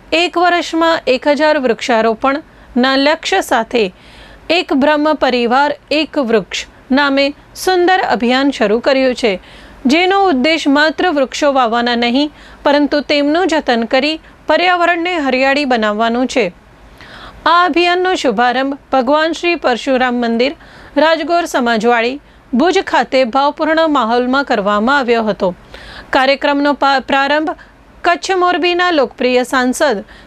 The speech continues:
શ્રી વિનોદભાઈ ચાવડાના વરદ હસ્તે ક-, થયેલ હતો. આ પ્રસંગે ભુજ તાલુકા બ્રહ્મ સમાજના નવનિયુક્ત પ્રમુખ શ્રી રવિભાઈ ત્રવાડી તથા અન્ય આગેવાનો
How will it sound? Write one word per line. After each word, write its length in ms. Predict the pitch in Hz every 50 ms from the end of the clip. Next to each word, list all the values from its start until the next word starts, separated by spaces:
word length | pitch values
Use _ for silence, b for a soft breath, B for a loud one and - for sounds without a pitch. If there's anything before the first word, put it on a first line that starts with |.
| B - -
શ્રી 120 | 349 349
વિનોદભાઈ 540 | 349 349 349 339 359 370 311 320 359 381 370
ચાવડાના 480 | - 359 302 254 233 233 233 240 247 254
વરદ 300 | 247 262 285 294 277 311
હસ્તે 460 | 294 277 302 285 - - 320 311 311
ક-, 160 | - 285 240
થયેલ 400 | 202 - 247 226 208 208 226 254
હતો. 380 | 233 269 262 - 269 220 180 - - - B B B B B B B B -
આ 160 | 240 277 320
પ્રસંગે 520 | - 370 370 320 - 381 370 330 370 370
ભુજ 280 | 339 269 269 262 220 262 254 -
તાલુકા 440 | 262 247 247 254 262 - 294 285 277
બ્રહ્મ 280 | 233 277 277 294 311
સમાજના 680 | 311 - 330 277 269 294 302 294 285 285 302 294 294 302 B B B B B B -
નવનિયુક્ત 680 | 269 285 330 359 370 370 359 359 359 359 359 - - 359
પ્રમુખ 540 | 339 - 320 262 240 240 247 214 170 - - B B B B B - -
શ્રી 200 | - 330 330 330
રવિભાઈ 500 | 285 330 311 302 349 370 285 359 370 370
ત્રવાડી 560 | 294 - 277 247 226 240 233 233 240 269 294 - - - - -
તથા 240 | 294 294 - 320
અન્ય 440 | 302 - - 285 294 302 320 349 370
આગેવાનો 840 | 381 381 359 349 262 220 220 240 233 208 226 226 220 226 254 285